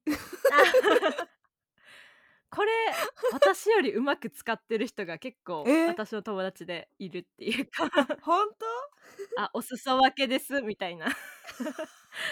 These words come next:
Speaker 2: とか。
Speaker 1: <laughs> めっちゃ面白いじゃん、
Speaker 2: なんか、
Speaker 1: やば。
Speaker 2: 「お詫びにどうぞ」みたいな。 <laughs>
Speaker 1: え、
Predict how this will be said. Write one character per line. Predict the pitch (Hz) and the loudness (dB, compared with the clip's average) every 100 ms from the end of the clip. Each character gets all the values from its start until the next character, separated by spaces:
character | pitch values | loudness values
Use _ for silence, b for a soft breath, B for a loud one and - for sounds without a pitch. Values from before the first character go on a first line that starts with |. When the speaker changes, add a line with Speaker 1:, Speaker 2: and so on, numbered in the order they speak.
| B | B
Speaker 2:
と | 226 | -8
か。 | - 190 - - | -4 -4 -4 -8
Speaker 1:
<laughs> | - 277 | -8 -6
め | - 339 | 0 0
っ | 320 | 2
ち | 403 | 4
ゃ | 381 | 6
面 | 392 | 6
白 | - 466 466 466 | 4 2 4 2
い | 403 | 4
じ | |
ゃ | 294 | 4
ん、 | |
Speaker 2:
な | 247 | 4
ん | 254 | 2
か、 | |
Speaker 1:
や | 240 | 0
ば。 | 254 | 4
Speaker 2:
「お | 277 | 4
詫 | 294 | 2
び | 320 | -8
に | 320 | 0
ど | 349 339 | 6 8
う | 233 | 8
ぞ」 | 254 247 | 4 4
み | 226 | 2
た | - 196 | -4 -10
い | 190 | -10
な。 | |
<laughs> | |
Speaker 1:
え、 | - | -8